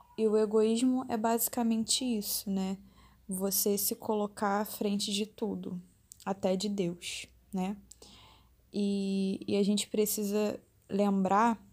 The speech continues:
que quem nos criou foi Deus. Então, a gente precisa estabelecer uma prioridade na nossa vida. Deus vem em primeiro lugar, né?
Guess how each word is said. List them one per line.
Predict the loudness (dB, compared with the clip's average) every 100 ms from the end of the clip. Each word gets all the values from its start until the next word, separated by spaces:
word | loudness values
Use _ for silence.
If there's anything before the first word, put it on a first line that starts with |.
| _ _ _ _ _ _ _ _ -20 _ -20 -20 -20 _ -4
que | -4
quem | 2 4
nos | 4 2 -2
criou | 0 0 2
foi | -2 -4 -6
Deus. | -2 -2 -2 -4 -6 -8 -10 -14 -20 -20 _ -8
Então, | -8 -4 0 2 2
a |
gente | 0 -2 -6
precisa | -8 -6 -2 0 0 -2 _ _ _ _ _ -10
estabelecer | -6 0 0 2 0 0 0 0
uma | -2
prioridade | -2 -2 0 0 -2 -2 -4 -6
na | -4 -2
nossa | -2 -4 -6
vida. | -4 -6 -4
Deus | -2 2 2
vem | 0 -2 -2
em |
primeiro | -2 -4 -2 -4
lugar, | -4 -6 -6 -8 -12 _ _ _ -20 -20 -20 -20 _
né? | -6 -6 -6